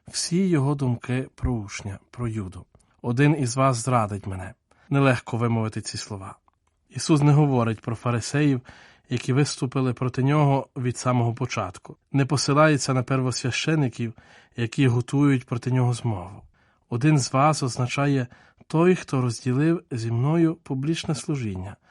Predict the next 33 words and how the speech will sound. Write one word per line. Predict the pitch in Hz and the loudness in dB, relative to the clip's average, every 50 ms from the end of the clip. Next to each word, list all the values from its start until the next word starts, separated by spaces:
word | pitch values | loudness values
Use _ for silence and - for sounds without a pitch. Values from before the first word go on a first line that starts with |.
| _ _ _ _ _ - | _ _ _ _ _ -14
чув | - - 170 175 196 | -4 0 0 2 4
мої | 185 170 160 160 165 | 4 4 2 2 0
слова, | 151 - - 156 131 113 95 90 - _ _ _ _ | -2 -4 -6 -6 -6 -6 -8 -10 -12 _ _ _ _
бачив | - 123 135 135 - - 151 135 | -2 0 0 0 0 0 -2 -2
знаки, | 123 120 120 110 92 90 90 - - 101 | -2 -2 -4 -4 -6 -8 -12 -12 -12 -12
які | 101 - - 123 | -12 -10 -6 -4
я | 123 120 | -4 -4
чинив. | 113 - - 117 101 90 87 92 - _ _ _ _ _ _ _ _ | -4 -6 -8 -8 -8 -10 -12 -16 -18 _ _ _ _ _ _ _ _
Слова | - - - 143 156 170 | -8 -4 0 2 4 4
Ісуса | 170 156 - 196 175 - - 170 151 135 - | 4 4 2 0 -2 2 2 2 2 2 0
викликають | 135 131 135 - - 139 127 - 156 160 160 156 151 - - _ _ _ | -2 -4 -4 -2 -2 -4 -2 0 2 2 2 2 0 -4 -12 _ _ _
наївне | - 131 123 127 127 151 185 180 185 165 | -2 0 2 4 4 4 4 6 6 4
здивування | 139 131 131 131 131 127 123 131 143 147 147 143 | 4 2 2 0 0 2 0 0 2 2 2 0
серед | 127 - - 139 131 127 123 127 | 0 -2 -2 -4 -4 -4 -4 -6
учнів, | 110 104 98 - - 98 98 95 - _ _ _ _ _ | -8 -8 -8 -10 -12 -12 -14 -16 -18 _ _ _ _ _
які | - 120 - - 131 | -8 -6 -4 0 2
дивляться | 127 151 160 170 165 151 - - 135 | 4 4 6 4 4 2 2 0 0
один | 127 131 139 131 | 0 2 2 2
на | 131 127 | 2 2
одного, | 127 123 117 117 117 113 | 2 0 0 0 0 0
не | 120 120 | 0 -2
знаючи, | 117 113 127 123 117 110 104 - - - | -2 0 0 0 0 -2 -2 -4 -8 -8
про | 107 - 117 113 | -8 -8 -10 -8
кого | - - 113 120 120 | -6 -6 -4 -4 -4
Він | 117 117 113 | -4 -4 -4
говорить. | 110 110 110 104 95 95 98 95 - _ _ - _ _ _ | -4 -6 -8 -10 -12 -12 -14 -16 -20 _ _ -20 _ _ _
Адже | - 127 131 127 135 135 | -4 -4 -2 0 0 2
вони | 135 143 160 | 4 4 4
навіть | 160 156 156 151 143 135 | 4 4 4 2 2 2
не | 131 131 | 2 2
можуть | 131 139 156 165 156 156 143 - | 4 4 4 2 2 0 -4 -6
собі | - 143 139 151 | -8 -6 -2 -2
уявити, | 143 135 131 135 131 139 160 165 165 - 143 | 0 0 0 0 0 0 -2 -2 -2 -2 -4